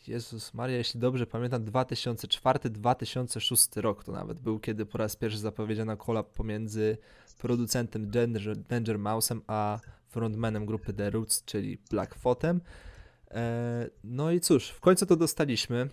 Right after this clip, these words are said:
E, coś, na co przy zapowiedziach niektórzy byli bardzo sceptyczni. Uważano, że Danger Mouse nie jest najlepszą osobą do wyprodukowania albumu z Blackfootem.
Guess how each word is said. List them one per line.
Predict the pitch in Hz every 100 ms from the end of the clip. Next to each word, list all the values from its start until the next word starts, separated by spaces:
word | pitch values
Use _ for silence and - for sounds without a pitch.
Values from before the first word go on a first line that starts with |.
| - _ - -
E, | 113 113 113 117
coś, | - - 135 123
na | 127 127
co | - 127 120 120 113 - -
przy | -
zapowiedziach | 131 131 127 127 131 127 120 - -
niektórzy | 120 131 127
byli | 117 117
bardzo | 110 113 110
sceptyczni. | 110 - - - 101 - 113
Uważano, | 107 104 110 107 107
że | 101 107 104 101
Danger | 107 113 113 113
Mouse | 110 110 110 107 - 107
nie | 104 120 120
jest | 104 - -
najlepszą | 110 110 117 107 110 101
osobą | 107 107 104 104 104 107
do | 107
wyprodukowania | 104 - 110 110 113 110 110 104
albumu | 104 110 110 110
z | 104
Blackfootem. | 110 104 - 113 135 147